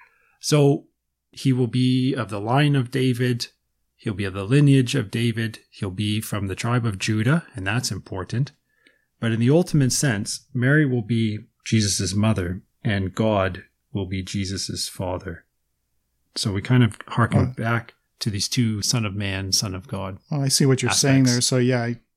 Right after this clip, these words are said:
Speaker 2: God says, "He shall be called the Son of the Most High." So God will be his father, the Most High. But then it says later in the chapter, "He shall give unto him the throne of his father David." So that's the Son of Man aspect through David.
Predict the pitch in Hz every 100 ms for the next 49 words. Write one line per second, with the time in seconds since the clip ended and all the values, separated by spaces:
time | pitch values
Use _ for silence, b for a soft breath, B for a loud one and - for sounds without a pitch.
0 | - 147 135 - 139 127 117 - 151 135
1 | 139 123 120 139 135 123 - - 139 131
2 | 120 120 113 - - 139 113 120 127 117
3 | 131 131 123 113 113 107 - - 170 117
4 | 117 165 - _ 120 117 - 156 117 131
5 | 147 _ _ _ _ _ - 123 139 131
6 | 143 123 131 143 135 123 113 123 117 120
7 | 117 b b b b b 127 123 131 135
8 | 131 135 123 127 127 135 127 117 - 135
9 | 131 120 120 - - - - 175 156 120
10 | 120 143 139 147 110 - _ _ _ _
11 | - 131 131 - 120 - 131 117 107 123
12 | 131 117 117 - 117 113 - 110 - _
13 | - 135 117 127 117 117 143